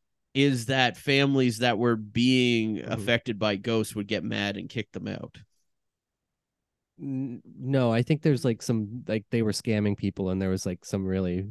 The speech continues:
Speaker 2: <laughs> like, there's a lot of stuff <laughs> saying they weren't great people. But anyway,
Speaker 1: But, but
Speaker 2: anyway.
Speaker 1: th-, there's some cases like
Speaker 2: Anyway, <laughs>
Speaker 1: that.
Speaker 2: this
Speaker 1: Uh,
Speaker 2: is where we disagree.
Speaker 1: Yeah. So th-, there's some things on and off, but most of those ghost shows
Speaker 2: Mm-hmm.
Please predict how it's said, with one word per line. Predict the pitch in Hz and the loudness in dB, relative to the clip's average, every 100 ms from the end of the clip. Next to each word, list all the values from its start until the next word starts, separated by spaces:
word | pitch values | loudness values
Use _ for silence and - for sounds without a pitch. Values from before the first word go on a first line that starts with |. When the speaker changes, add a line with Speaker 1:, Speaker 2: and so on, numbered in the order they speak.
| 127 - | -8 -10
Speaker 2:
<laughs> | _ 107 | _ -10
like, | 98 | -6
there's | 107 101 | -6 -6
a | |
lot | 104 98 | -6 -6
of | 98 | -6
stuff | 101 95 | -8 -4
<laughs> | |
saying | 131 - 185 | 0 4 6
they | 190 | 6
weren't | 147 135 - | 4 2 -2
great | 120 117 - | -4 -4 -4
people. | 110 110 92 104 _ - - _ _ 123 - - - - | -8 -8 -12 -12 _ -18 -18 _ _ -12 -12 -14 -6 2
But | 156 | 4
anyway, | 165 107 87 | 4 2 0
Speaker 1:
But, | |
but | 139 | 2
Speaker 2:
anyway. | 135 92 | 2 0
Speaker 1:
th-, | 104 - | -10 0
there's | 135 131 | 2 4
some | - 160 | 2 2
cases | 143 139 123 117 | 4 2 2 0
like | 143 | 2
Speaker 2:
Anyway, | 165 98 95 | 2 0 -2
<laughs> | 175 | -2
Speaker 1:
that. | 156 _ _ _ _ _ 190 | -4 _ _ _ _ _ 0
Speaker 2:
this | 190 | 0
Speaker 1:
Uh, | 180 | 2
Speaker 2:
is | 151 | 0
where | 147 117 | 0 0
we | 117 | 0
disagree. | 127 - 101 120 98 85 - - - | -2 -2 -6 -6 -6 -12 -18 -18 -2
Speaker 1:
Yeah. | 117 123 156 - - _ _ - | 2 2 0 -8 -16 _ _ 4
So | 214 | 6
th-, | 190 - 156 | 6 2 2
there's | 214 190 | 2 2
some | 240 - | -2 -2
things | - 220 196 156 135 | 0 0 2 0 -2
on | - 151 | 2 2
and | 143 123 | 2 2
off, | 123 - | 0 0
but | 151 | -4
most | 160 214 269 | -2 -2 -2
of | 180 | -2
those | 202 165 139 110 | 0 2 2 -2
ghost | 110 127 131 120 | 0 4 4 2
shows | - 120 110 98 95 95 104 - | -2 0 2 2 0 -2 -6 -10
Speaker 2:
Mm-hmm. | 107 | -10